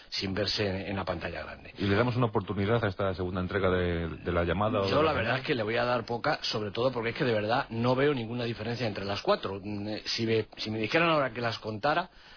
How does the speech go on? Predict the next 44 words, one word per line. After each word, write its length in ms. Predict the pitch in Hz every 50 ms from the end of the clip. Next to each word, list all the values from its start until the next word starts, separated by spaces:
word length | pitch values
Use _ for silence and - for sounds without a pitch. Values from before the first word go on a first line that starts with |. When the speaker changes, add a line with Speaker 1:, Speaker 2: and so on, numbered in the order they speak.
| - -
Speaker 1:
no 140 | 107 135 135
podría 300 | 135 147 139 135 131 123
diferenciarlas, 720 | 117 113 107 110 101 98 92 90 92 90 85 87 90 90
francamente. 540 | - 104 101 90 90 87 85 82 80 90 92
Ay, 120 | 92 85 - -
aunque 220 | 98 107 98 107 107
se 80 | 151
haya 120 | 151 147 139
cambiado 400 | 135 127 120 113 117 113 110 110
el, 220 | 110 107 101 92 - - - - - -
el 120 | - 101 104
director, 520 | 107 107 104 101 - - 143 156 160 - -
mm, 420 | 104 110 101 101 101 98 101 85 80
la 120 | 101 110
verdad 260 | 104 104 104 117 127 135
es 60 | -
que, 160 | - 160 - -
hombre, 320 | - 180 180 156 117 - - - -
mm, 200 | - 123 120 123 -
aquí 200 | - - - - -
pasó 240 | - 190 - - 117
una 160 | 107 95 107
cosa, 240 | - - - 113 120
¿eh? 80 | - -
Dicen 240 | 107 107 147 156 147
que 80 | 143
al 100 | 139 123
traerse 320 | - 107 117 131 131 160 156
al, 240 | 135 127 123 113 107
al 80 | 101 104
director 320 | 107 104 101 - - 123 117
japonés, 520 | - 117 - 127 123 120 135 156 - - - - - - - - - - - - -
que 160 | - 113 120 -
iba 160 | 147 165 165
a 60 | 147
dar 160 | 135 131 123 127
mala 200 | 147 151 143 117
suerte, 540 | - - 127 120 117 117 - 160 170 180 - -
y 160 | - 110 123 127
empezaron 440 | 117 110 113 - 135 139 165 175
a 40 | 165 -
pasar 320 | 123 113 - 139 135 -
cosas 300 | - 151 151 - 135 117 107
raras 420 | 117 127 135 147 156 - - -